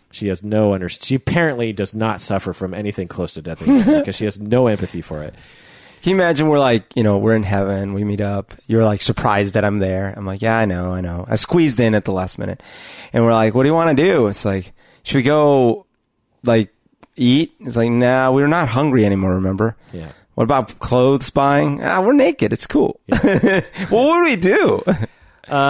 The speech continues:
Speaker 1: I don't know, com-, compare dong size, maybe, if we're
Speaker 2: Okay. Well, no, but it's heaven. We'll have, like, the dong we want.
Speaker 1: Oh, okay.
Speaker 2: Can we h-, play music?
Speaker 1: But you kinda have low self-esteem, so you might have a really small one or something.
Speaker 2: Y-,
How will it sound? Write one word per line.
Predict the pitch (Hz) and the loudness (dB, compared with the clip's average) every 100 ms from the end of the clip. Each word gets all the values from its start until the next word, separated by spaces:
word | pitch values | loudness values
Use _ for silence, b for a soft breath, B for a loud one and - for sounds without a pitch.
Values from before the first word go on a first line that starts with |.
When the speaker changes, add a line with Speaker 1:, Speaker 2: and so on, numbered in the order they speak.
| 143 | 2
Speaker 1:
I | |
don't | 151 | 2
know, | 123 127 | 0 -2
com-, | 131 87 - - | -4 -8 -12 -12
compare | - 110 113 107 | -10 -4 -2 -2
dong | 98 95 104 | -2 -4 -4
size, | 107 110 107 113 113 | -4 -4 -4 -4 -6
maybe, | 113 113 117 | -6 -6 -6
if | 107 - | -8 -4
we're | - | -4
Speaker 2:
Okay. | 185 - 120 - | 0 2 2 2
Well, | - 214 | 0 0
no, | |
but | 208 | 2
it's | 226 | 0
heaven. | - 220 254 127 | 2 2 2 0
We'll | 127 160 | 2 2
have, | 175 156 | 0 0
like, | 160 139 - | 0 0 -4
the | 131 147 | -4 -2
dong | 135 156 160 | 2 2 4
we | 156 | 4
want. | 147 165 127 - - | 4 4 0 -2 -8
Speaker 1:
Oh, | 131 131 | -6 -6
okay. | 135 117 120 - _ | -6 -8 -8 -14 _
Speaker 2:
Can | 165 | 2
we | 170 170 | 2 2
h-, | - | 0
play | 147 156 | 0 4
music? | 139 131 151 | 4 4 2
Speaker 1:
But | 214 | 0
you | |
kinda | 262 294 233 | 0 0 2
have | 202 | 2
low | 151 160 | 2 2
self-esteem, | 156 156 131 - 131 117 | 2 2 0 0 -2 -2
so | 120 | -2
you | 120 | -2
might | 123 | 0
have | 120 | 0
a | 104 | 0
really | 101 104 | 0 0
small | 101 - 92 95 | -2 -6 -6 -6
one | 92 87 | -6 -8
or | 87 | -10
something. | - 90 90 | -12 -12 0
Speaker 2:
Y-, | 151 160 | 2 2